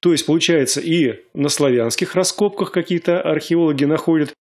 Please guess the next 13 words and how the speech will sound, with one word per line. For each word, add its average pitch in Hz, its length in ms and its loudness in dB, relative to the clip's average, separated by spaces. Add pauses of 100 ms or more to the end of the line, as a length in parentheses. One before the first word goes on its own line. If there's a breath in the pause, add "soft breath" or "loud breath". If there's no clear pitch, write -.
(320)
э, 127 500 0
даже 160 340 2
утри 220 400 0
обычную, 123 520 -2
там 139 280 0
и 180 100 -2
свастичные 135 680 -2
символы, 95 460 -8
и 110 100 -6
так 139 200 -2
называемая 139 680 0
звезда 139 400 0
Велеса, 120 600 -2